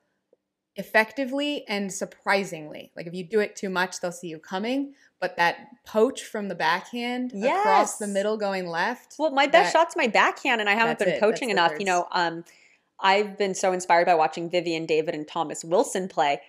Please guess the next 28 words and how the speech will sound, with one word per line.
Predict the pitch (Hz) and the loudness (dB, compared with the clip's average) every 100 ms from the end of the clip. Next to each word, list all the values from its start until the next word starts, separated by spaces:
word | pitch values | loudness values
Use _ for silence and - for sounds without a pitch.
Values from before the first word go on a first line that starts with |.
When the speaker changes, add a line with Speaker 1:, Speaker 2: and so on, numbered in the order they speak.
| _ | _
Speaker 2:
'cause | - 170 | 0 2
he'll | 180 233 | 6 6
go | 208 185 | 6 4
and | 175 | 4
drive | 170 180 | 4 4
a | 165 | 2
third, | - 208 262 | 0 4 4
and | 170 175 | 4 -2
she's | - 226 | -6 -4
like | 190 | -4
a | - | -4
snake. | - - 180 185 - | -10 -8 -6 -6 -6
She, | - - | -12 -10
like, | - | -10
snakes | - - - 175 180 196 - | -10 -12 -10 -6 -6 -8 -10
along | 180 165 170 | -6 -6 -6
the | 147 | -8
right | 147 143 190 226 | -6 -2 -2 -4
side | 233 233 | -4 -4
of | 233 | -6
the | |
court | 262 - 208 | -10 -2 0
and | 190 | 0
then | 151 | -6
explodes | - - 302 - 269 285 277 | -8 -10 -10 -4 0 2 0
into | 254 240 | -4 -2
the | 233 | -2
middle | 214 214 214 214 | 0 2 4 4